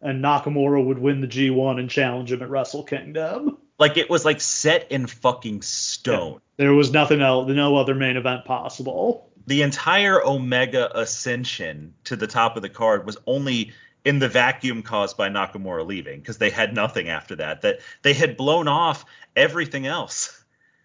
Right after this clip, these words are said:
Speaker 1: Yeah.
Speaker 2: Like, their, their entire main event of the past year before this was all Okada, Tanahashi, Nakamura, A J Styles. Two, a half of it leaves.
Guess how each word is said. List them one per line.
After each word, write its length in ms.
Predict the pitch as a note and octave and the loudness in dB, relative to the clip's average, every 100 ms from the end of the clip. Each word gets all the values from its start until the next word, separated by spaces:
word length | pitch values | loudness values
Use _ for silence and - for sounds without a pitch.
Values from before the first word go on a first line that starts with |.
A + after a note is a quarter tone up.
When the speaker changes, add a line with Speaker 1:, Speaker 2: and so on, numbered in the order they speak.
| - | -2
Speaker 1:
Yeah. 200 | C3+ - - | -2 0 -2
Speaker 2:
Like, 180 | C#3 _ | -2 _
their, 440 | A#2+ C#3+ G#3 G#3 - | -4 0 2 0 -4
their 180 | F3+ | -4
entire 500 | F3+ D#3+ - F3 A3 | -4 -6 -10 -8 -6
main 260 | G3+ E3+ E3 | -8 -10 -10
event 320 | A#2+ C3+ A#2+ - | -8 -8 -8 -8
of 140 | G#2+ | -8
the 80 | G#2+ | -8
past 460 | - B2 B2 A#2+ | -10 -6 -6 -6
year 240 | A2 A2+ A#2 | -8 -4 -4
before 400 | G#2 - A2+ G#2 | -6 -8 -6 -2
this 420 | F#2 D#2+ - - _ _ _ - | -2 -4 -6 -16 _ _ _ -8
was 200 | A#2+ B2 | -4 -4
all 420 | - C#3 D#3 D#3 | 0 2 4 4
Okada, 460 | A#2 A#2 C#3 D#3 D3+ | 0 -2 0 2 2
Tanahashi, 680 | - B2 A2+ B2+ C3 C3+ | 0 -4 -2 -2 -4 -4
Nakamura, 560 | A#2+ G#2+ A2 G#2 A#2 A2 | -4 -4 -4 -2 0 0
A 100 | G2+ | 0
J 160 | G2+ F#2+ | -4 -6
Styles. 600 | - E2 C#2 - - - _ _ _ _ _ _ _ _ _ _ _ | -4 -6 -6 -14 -20 -20 _ _ _ _ _ _ _ _ _ _ _
Two, 280 | - G#3+ - | -2 -2 0
a 100 | - | 0
half 280 | C3 F#3 G#3 | 2 2 0
of 80 | G#3 | -2
it 80 | F3+ | -6
leaves. 560 | F#3 C4+ A3+ G2+ - | -4 -4 -4 -8 -14